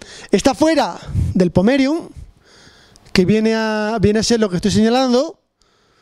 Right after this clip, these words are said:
rodear los, los siete montes de Roma. Es una zona amplia. El río Tíber, eh, hace aquí la curva, pero luego hace aquí otra curva. Iría más o menos por aquí el Tíber. Aquí está el Vaticano.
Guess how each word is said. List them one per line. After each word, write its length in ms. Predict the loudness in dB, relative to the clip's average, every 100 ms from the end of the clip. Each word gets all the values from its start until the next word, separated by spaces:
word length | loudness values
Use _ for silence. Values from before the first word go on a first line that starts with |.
| _
rodear 480 | -4 -2 0 -2 0
los, 400 | 0 0 -4 -8
los 240 | -6 -4
siete 220 | -4 -2
montes 260 | 0 0 2
de 80 | 2
Roma. 380 | 2 0 -2 -8 _ _ _ -20 _
Es 220 | -2 0 2
una 160 | 0
zona 340 | 0 0 -2 -6 -4
amplia. 480 | -2 0 0 0 -2 -12 _ _ _ _ -20 _ -2
El 120 | 0
río 240 | 2 0
Tíber, 460 | 2 2 2 0 -6
eh, 380 | -2 0 2 0
hace 200 | -2 -2
aquí 220 | -2 0
la 120 | 0 0
curva, 300 | 0 0 2
pero 120 | 2
luego 200 | 2 0
hace 140 | -2
aquí 180 | -2 -2
otra 200 | -2 -4
curva. 440 | 0 0 2 -2 -6 _ _ _ _ _ _ _ -4
Iría 240 | 0 2 2
más 140 | 0
o 20 |
menos 200 | 2 2
por 120 | 2 -2
aquí 180 | 0
el 120 | -4 0
Tíber. 320 | 2 2 0
Aquí 300 | -4 -4 -4
está 360 | -2 -2 0
el 400 | 0 0 -2 -2
Vaticano. 540 | -2 -4 0 0 0